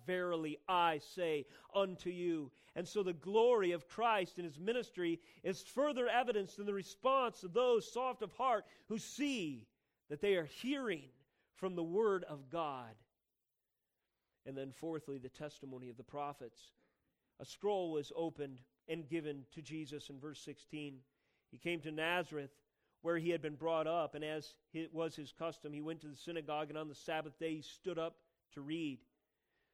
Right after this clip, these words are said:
Seventeen, and the scroll of the prophet Isaiah was given to him. He unrolled the scroll and found the place where it was written. Verse eighteen, quoting from Isaiah, "The Spirit of the Lord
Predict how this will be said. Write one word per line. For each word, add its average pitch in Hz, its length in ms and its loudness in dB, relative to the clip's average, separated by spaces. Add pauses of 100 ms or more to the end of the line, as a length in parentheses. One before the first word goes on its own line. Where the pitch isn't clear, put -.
(160)
Seventeen, 170 680 0
and 151 80 -6
the 147 60 -8
scroll 190 520 0
of 151 100 -6
the 147 60 -8
prophet 175 440 0
Isaiah 160 600 2 (260)
was 160 200 -2
given 180 300 0
to 160 100 -4
him. 156 380 -2 (320)
He 180 200 -2
unrolled 190 580 2
the 160 80 -4
scroll 202 500 2
and 160 140 -2
found 185 280 2
the 175 40 -4
place 190 420 2
where 170 120 0
it 185 160 2
was 151 200 -2
written. 151 540 -2 (720)
Verse 147 240 -8
eighteen, 165 500 -2
quoting 165 340 -4
from 156 200 -4
Isaiah, 151 480 2
"The 147 140 -6
Spirit 220 640 2
of 175 120 0
the 170 80 -2
Lord 196 500 4